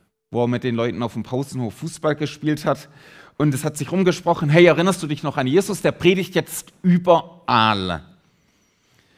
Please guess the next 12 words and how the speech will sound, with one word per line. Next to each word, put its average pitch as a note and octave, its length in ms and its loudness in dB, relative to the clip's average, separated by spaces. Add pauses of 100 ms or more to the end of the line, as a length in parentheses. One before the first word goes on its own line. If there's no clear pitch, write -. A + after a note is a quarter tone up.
(180)
Die C3+ 60 -6
Synagoge F3+ 600 0
war, D3 380 2
als C3+ 140 -4
er A2+ 160 -8
kam, C3 300 -4
bestimmt B2+ 600 -10
ziemlich B2+ 360 -4
voll B2+ 260 -2
und A#2 160 -2
neugierige A2+ 560 -4
Blicke A#2+ 540 -6